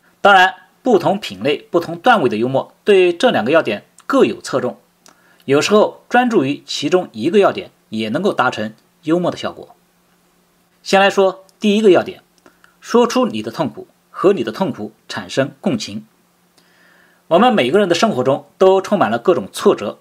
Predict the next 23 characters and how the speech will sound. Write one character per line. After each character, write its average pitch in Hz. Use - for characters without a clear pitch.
和 120
不 -
如 113
意， 135
有 208
很 139
多 202
想 123
做 208
而 156
不 196
敢 107
做、 -
不 220
能 120
做 -
或 143
不 131
会 220
做 147
的 -
事 -
情， -